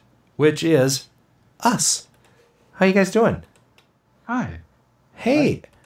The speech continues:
Speaker 2: Hi.
Speaker 1: I say we, we, I say, first of all, uh, I wanna raise a glass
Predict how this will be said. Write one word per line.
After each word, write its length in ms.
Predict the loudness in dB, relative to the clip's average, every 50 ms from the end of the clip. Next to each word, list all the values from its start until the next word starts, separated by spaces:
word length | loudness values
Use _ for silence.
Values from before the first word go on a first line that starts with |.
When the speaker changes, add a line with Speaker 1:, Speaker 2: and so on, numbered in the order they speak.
| _ -2
Speaker 2:
Hi. 120 | -2 0
Speaker 1:
I 20 | 0
say 180 | 0 0 0
we, 300 | 2 2 2 2 2 0 -2 -2
we, 280 | -2 -2 -2 -4 -8 -18 -20 -18 -16 -16 -16 -10 -4 -2
I 60 | -2
say, 160 | 0 2 0
first 300 | 0 2 0 0 0 0
of 80 | 0 2
all, 300 | 2 2 0 -2 -8 -10 _ 0
uh, 340 | 0 0 0 -2 -4 -8 -12 _ _ -20 -20 -20 -20 -20 _ _ _ _ -12 -4 -2
I 80 | 0
wanna 280 | 2 2 2 2 2 2
raise 300 | 2 2 2 2 2 0
a 40 | 0
glass 680 | 2 2 2 4 4 4 4 2 2 -2 -6 -8 -12